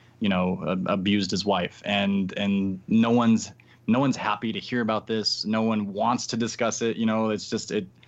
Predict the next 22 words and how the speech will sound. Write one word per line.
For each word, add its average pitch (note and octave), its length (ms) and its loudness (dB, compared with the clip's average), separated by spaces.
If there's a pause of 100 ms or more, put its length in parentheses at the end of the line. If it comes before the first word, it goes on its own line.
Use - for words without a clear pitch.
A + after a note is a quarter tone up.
(680)
it's, A#2 240 0
it's, A2 240 0
it's A#2+ 240 -2
in A#2+ 80 4
a, G#2 120 0 (120)
it's B2 160 -2
in A#2+ 80 2
a A2 40 2
weird C#3+ 380 2
place - 560 -2
with G#2+ 140 -2
not A2+ 180 2
a C#3+ 40 4
lot C#3+ 180 2
of C#3+ 60 2
information, C3+ 680 -4
and G2+ 180 -4
it's G2 140 -6
a - 60 -10
crappy A#2 480 -2
subject. F#2+ 520 -4
So F#2+ 460 -2